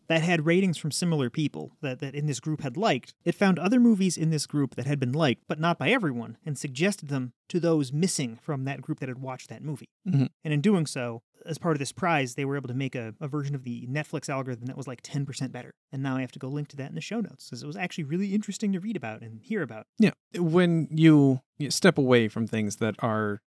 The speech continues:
Speaker 2: as innocuous as most of the content on the Netflix, and you're talking about something that's a bit more broad and difficult to curate all the content for, such as YouTube, the premise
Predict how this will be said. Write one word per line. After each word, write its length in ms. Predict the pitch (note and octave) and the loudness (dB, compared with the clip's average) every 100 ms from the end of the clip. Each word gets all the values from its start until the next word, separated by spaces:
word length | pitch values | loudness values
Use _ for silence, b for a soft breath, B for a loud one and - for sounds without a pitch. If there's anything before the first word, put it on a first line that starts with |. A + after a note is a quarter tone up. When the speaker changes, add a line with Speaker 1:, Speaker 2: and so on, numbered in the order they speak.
| _ | _
Speaker 2:
as 320 | C3 A2 G#2+ | -4 -2 -4
innocuous 720 | - B2 A#2 A2+ A2+ G2+ - | 0 2 4 2 -2 -4 -4
as 340 | A2+ G2+ G#2+ - | -4 -4 -6 0
most 320 | A#2+ A#2+ - | 2 2 2
of 80 | G#2+ | -2
the 60 | |
content 500 | G#2+ A#2+ G#2+ G#2 G2+ | -2 0 -2 -4 -6
on 240 | A2+ F#2+ G2 _ | -6 -8 -10 _
the 80 | - | -8
Netflix, 640 | G2+ A#2 G2+ - - - - _ | -2 -2 -2 -6 -8 -8 -10 _
and 320 | - B2+ A2+ A2+ | 0 2 2 0
you're 80 | |
talking 420 | A#2 C3+ B2 B2 A#2 | 2 2 2 0 -2
about 340 | G#2+ G#2+ G2+ | -2 -2 -2
something 320 | - A2 A2 | -4 -4 -4
that's 160 | G#2 - | -6 -4
a 40 | |
bit 140 | B2 G2+ | -4 -4
more 220 | A2+ G2 | -4 -8
broad 460 | - G#2+ G2+ G2 | -4 -2 0 -2
and 200 | G2 G2 - - | -4 -8 -10 -6
difficult 640 | B2+ B2 - - A2+ F#2+ - | 2 2 2 0 -2 -2 -8
to 340 | - A2+ G2+ G2 _ | 0 2 2 0 _
curate 360 | - D3+ G#2+ F#2+ | 4 6 6 2
all 100 | G2+ | -6
the 80 | |
content 480 | C3 C3+ C3+ C3 A2 | -2 2 2 2 -4
for, 400 | - - A#2+ B2+ - | -4 -4 -2 -4 -8
such 260 | D3 B2+ - | -6 -4 -2
as 160 | G#2 - | -4 2
YouTube, 480 | F3 - - D#3+ - - | 2 2 -2 -6 -10 -6
the 380 | C3 C#3 C3+ B2 | 8 10 10 8
premise 600 | - B2+ A#2+ A#2 - | 6 6 8 4 2